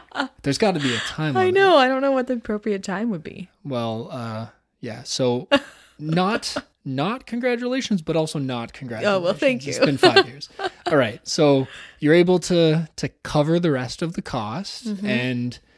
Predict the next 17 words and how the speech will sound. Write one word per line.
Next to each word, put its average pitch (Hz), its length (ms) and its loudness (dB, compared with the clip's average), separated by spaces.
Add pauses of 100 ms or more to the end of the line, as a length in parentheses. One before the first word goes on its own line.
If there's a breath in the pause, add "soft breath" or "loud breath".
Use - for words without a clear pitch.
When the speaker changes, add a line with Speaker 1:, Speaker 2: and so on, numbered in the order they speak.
(560 soft breath)
Speaker 2:
now 123 260 0
you're 117 540 0 (260)
a 135 60 -10
little 165 200 2
bit 185 100 6
older, 190 280 6
a 170 60 2
little 170 220 0
bit 170 120 -2
wiser, 165 500 -4
heading 143 360 -2
down 151 240 -2
there 147 440 -4
to 120 400 -6
study 120 520 -8
music. 160 800 -8
Speaker 1:
Yeah. 190 200 -10